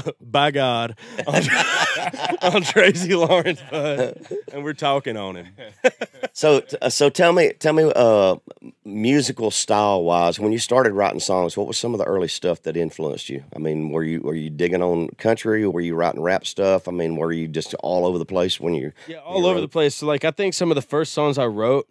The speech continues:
Speaker 1: I was probably literally to no music, just sitting in the classroom
Speaker 2: Writing
Speaker 1: writing
Speaker 2: poetry.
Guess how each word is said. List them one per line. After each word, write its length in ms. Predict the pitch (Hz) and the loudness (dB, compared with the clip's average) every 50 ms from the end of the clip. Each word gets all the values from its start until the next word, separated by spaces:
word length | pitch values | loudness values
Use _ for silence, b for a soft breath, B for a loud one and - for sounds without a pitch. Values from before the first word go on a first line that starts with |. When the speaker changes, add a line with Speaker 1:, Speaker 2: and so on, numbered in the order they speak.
| b b b b b b | b b b b b b
Speaker 1:
I 80 | - 127 | -6 -4
was 160 | 123 120 - | -4 -4 -6
probably 560 | - - - 135 143 147 147 131 139 131 123 | -6 -4 -2 0 0 0 0 -2 -2 0 0
literally 680 | 110 110 107 113 120 123 131 135 131 131 131 131 131 131 | -2 -2 0 0 2 2 4 4 2 2 0 0 -2 -4
to 200 | - - - 123 | -6 -10 -8 -6
no 220 | 113 117 123 127 | -2 0 2 2
music, 560 | 131 131 131 131 127 117 127 123 120 - - - | 2 2 2 0 0 0 -2 -4 -4 -6 -10 -14
just 240 | - 123 - - | -12 -8 -6 -2
sitting 260 | - 143 120 117 117 117 | -2 0 0 0 0 0
in 80 | 110 | 0
the 100 | 110 107 | -2 -4
classroom 680 | - - 120 107 113 113 - - 123 120 120 120 117 107 | -4 -4 -2 -2 -2 -4 -4 -4 -2 -2 -2 -2 -2 -2
Speaker 2:
Writing 140 | 78 - 110 | -4 -6 -4
Speaker 1:
writing 120 | 110 107 95 | -2 -2 -2
Speaker 2:
poetry. 360 | 82 82 - - - - - | -2 -4 -6 -8 -12 -12 -14